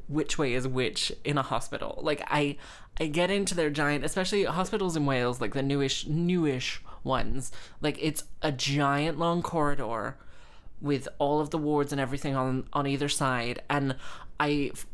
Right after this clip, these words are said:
I'm constantly finding myself parking the completely different direction and having to walk the entire <laughs> length of a,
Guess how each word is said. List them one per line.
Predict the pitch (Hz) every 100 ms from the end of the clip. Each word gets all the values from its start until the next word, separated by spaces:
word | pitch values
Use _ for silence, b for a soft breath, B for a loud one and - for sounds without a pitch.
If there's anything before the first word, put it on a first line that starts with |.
| - -
I'm | 180
constantly | - - 175 160 160 - 180 151 170
finding | 165 139 139 139
myself | 139 147 123 -
parking | 139 135 147 139 135 -
the | 151 151
completely | - 135 135 - 143 156 165 190 180 185
different | 160 156 160 139
direction | 139 127 - - 117 123 - B B
and | 147
having | 143 139 151
to | 147
walk | 139 135 147 -
the | 147
entire | 151 - 160 151 156
<laughs> | 156
length | 156 156
of | 156
a, | 139